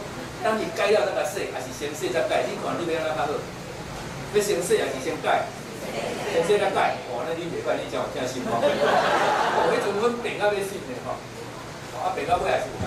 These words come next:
洗，吼，较洗。所以我感觉讲，有当仔就是咱，你，你安怎接纳一个人，伊还无完全，总是一天要来信来所有事，你安怎先来接纳？吼，啊，然后再慢慢啊，时间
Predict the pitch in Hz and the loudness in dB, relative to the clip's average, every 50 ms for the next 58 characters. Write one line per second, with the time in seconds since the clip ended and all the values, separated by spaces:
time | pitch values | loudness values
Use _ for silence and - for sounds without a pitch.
0 | - - - - - - - - - - - - - - - - - - - - | -4 -4 -4 -4 -4 -2 -2 -2 -4 -4 -4 -8 -10 -10 -8 -8 -8 -6 -6 -6
1 | - - - - - - - - - - - - 214 214 214 214 214 220 214 214 | -8 -8 -10 -10 -12 -12 -12 -12 -10 -8 -2 0 0 2 2 0 0 2 2 2
2 | 214 214 214 208 214 214 - - - - - - 208 - - 196 - - - - | 4 4 4 2 2 -2 -6 -10 -10 -10 -4 -2 0 0 0 0 0 -2 -2 -2
3 | - - - 185 196 - - - - - - - - - - - - - - - | -4 -4 -4 -4 -4 -4 -6 -8 -10 -10 -10 -10 -10 -10 -10 -10 -10 -10 -10 -10
4 | - 214 214 208 190 190 190 196 196 196 - 214 - - - - - - - - | -8 -6 -6 -6 -4 -4 -2 -4 -4 -2 0 0 0 0 -2 -2 -4 -4 -4 0
5 | - - - - - - 175 185 190 175 160 160 - 139 135 135 131 127 - - | 0 0 0 -2 -2 -2 0 2 2 2 2 2 2 0 0 -2 -2 -4 -4 -4
6 | - - 175 175 175 - - - - - - - - 160 160 160 156 156 151 - | -4 -4 -4 -4 -4 -4 -6 -8 -8 -8 -8 -8 -4 -2 -2 0 0 -2 -4 -6
7 | - - - - - - 147 147 131 123 - - 143 127 110 107 - - - 113 | -6 -8 -10 -10 -4 0 2 2 2 2 0 -2 -4 -4 -4 -4 -4 -2 -2 -2
8 | 107 - - - - - - - - - - - - - - 156 156 156 151 - | -4 -4 -4 -6 -8 -8 -8 -8 -8 -8 -8 -6 -6 -6 -4 -2 -2 0 0 0
9 | - 123 139 131 - - 139 - - - - - - - - - - - - - | -2 -4 -4 -4 -2 -2 0 2 2 2 0 0 -2 -6 -10 -10 -10 -6 -4 -4
10 | - - - - - - - 156 156 151 143 139 135 131 131 127 127 127 127 127 | -4 -4 -4 -6 -6 -4 -2 -2 0 2 2 2 2 2 2 2 2 0 0 2
11 | 156 - - - - - - - 151 160 | 2 0 0 -2 -4 -8 -6 0 2 2